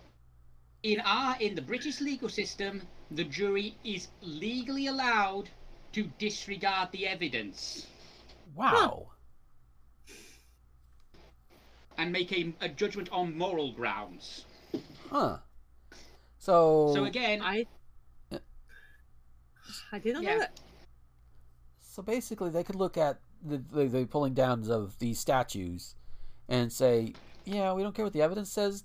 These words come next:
Speaker 2: They were a piece of shit. They didn't need to be honored. So fuck you. They're, they're, we're letting them go."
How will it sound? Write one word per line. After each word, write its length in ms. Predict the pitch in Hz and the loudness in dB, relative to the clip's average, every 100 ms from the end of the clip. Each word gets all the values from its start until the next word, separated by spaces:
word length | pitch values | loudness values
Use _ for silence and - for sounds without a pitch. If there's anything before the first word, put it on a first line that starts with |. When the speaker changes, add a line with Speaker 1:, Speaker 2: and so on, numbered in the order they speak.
| - | -2
Speaker 2:
They 180 | 165 | 0
were 140 | 185 180 | 0 0
a 40 | |
piece 240 | 165 180 - | -2 -4 -4
of 60 | |
shit. 280 | - 165 165 | -6 -6 -4
They 100 | 151 | -4
didn't 180 | 151 160 | -4 -6
need 120 | 160 | -6
to 60 | 156 | -2
be 120 | 139 | 2
honored. 340 | 131 147 156 | 2 2 -2
So 320 | - 139 135 | -2 4 4
fuck 300 | 127 156 147 | 4 0 -2
you. 180 | 156 135 | -2 -2
They're, 240 | 107 117 117 | 0 0 0
they're, 200 | 120 117 | -2 -4
we're 160 | 123 | -2
letting 300 | 123 127 120 107 | 0 0 0 0
them 80 | |
go." 180 | 104 95 | 0 -2